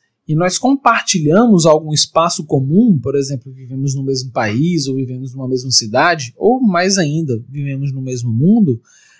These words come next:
é que nós também precisamos saber dialogar para perceber que esse mesmo mundo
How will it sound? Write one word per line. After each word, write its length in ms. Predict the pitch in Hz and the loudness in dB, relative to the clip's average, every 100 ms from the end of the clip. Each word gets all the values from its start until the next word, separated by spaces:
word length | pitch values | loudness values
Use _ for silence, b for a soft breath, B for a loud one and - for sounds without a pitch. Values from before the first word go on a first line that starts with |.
| b | b
é 100 | 196 | 0
que 200 | 208 247 | 2 4
nós 320 | 254 214 208 | 4 4 2
também 340 | - 240 196 180 _ - | 2 0 0 -2 _ 2
precisamos 720 | 233 233 262 196 190 190 180 | 4 4 2 0 0 0 2
saber 480 | 233 202 170 165 156 _ _ | 4 2 2 -2 -2 _ _
dialogar 840 | 156 147 151 170 196 160 175 - _ _ _ _ | -2 2 6 6 6 6 4 2 _ _ _ _
para 440 | - 240 247 247 - _ _ | 4 6 6 2 -2 _ _
perceber 680 | - 277 - 220 190 226 - | 2 2 4 2 4 2 0
que 340 | 254 247 240 - | -8 -8 -8 -12
esse 280 | 254 - 240 | -6 0 2
mesmo 320 | 175 185 220 | 2 2 0
mundo 540 | 214 208 226 247 285 | 0 0 -2 -4 -6